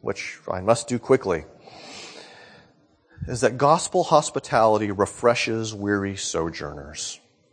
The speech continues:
We see at the end of, very end of this text that Joseph ends up settling his family in Goshen, the, what is called the best of the land. It was the best place for them to be as well.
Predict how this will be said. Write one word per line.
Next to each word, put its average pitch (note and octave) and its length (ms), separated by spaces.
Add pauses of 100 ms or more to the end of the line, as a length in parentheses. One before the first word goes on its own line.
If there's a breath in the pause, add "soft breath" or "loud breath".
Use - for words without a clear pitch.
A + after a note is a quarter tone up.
(1120)
We C3+ 60
see D3+ 120
at C#3 100
the B2 100
end C#3 200
of, A#2 200
very C#3+ 320
end G#2 140
of F#2+ 100
this G2+ 160
text - 340
that A#2+ 80
Joseph C3+ 460
ends C#3 260
up B2+ 300 (200 loud breath)
settling D3+ 480
his D#3 160
family B2+ 400
in A#2 100
Goshen, G#2+ 500 (160 soft breath)
the, B2 100 (140)
what B2 120
is A#2+ 120
called C3+ 240
the A#2 60
best C#3 360
of D3 120
the C3+ 100
land. G2 480 (200 loud breath)
It A2 60
was G#2+ 140
the A2 80
best C3 320
place D3 240
for C#3+ 100
them B2 220
to B2+ 100
be G#2 300
as G#2+ 160
well. G2 440